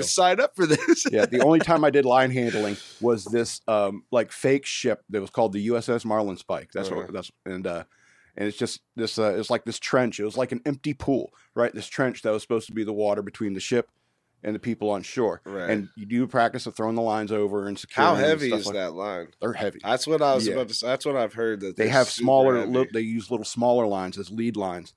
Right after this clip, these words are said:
Speaker 1: to get the hold of, so you make sure you don't lose it, 'cause they can't throw the whole damn rope,
Speaker 2: You gotta
Speaker 1: you know?
Speaker 2: think about how super technical that has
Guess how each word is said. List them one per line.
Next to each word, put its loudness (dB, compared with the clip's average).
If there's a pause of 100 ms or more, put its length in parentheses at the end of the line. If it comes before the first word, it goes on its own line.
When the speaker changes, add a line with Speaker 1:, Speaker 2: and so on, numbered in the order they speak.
(280)
Speaker 1:
to -4 (180)
get -2
the -2
hold 0
of, -14
so -6
you -4
make -4
sure -4
you -4
don't -10
lose -4
it, -14
'cause -12
they -2
can't -4
throw 0
the -4
whole 0
damn -4
rope, -4
Speaker 2:
You -4
gotta 0
Speaker 1:
you -2
know? 0
Speaker 2:
think 4
about 4
how 2
super -2
technical -2
that 0
has -2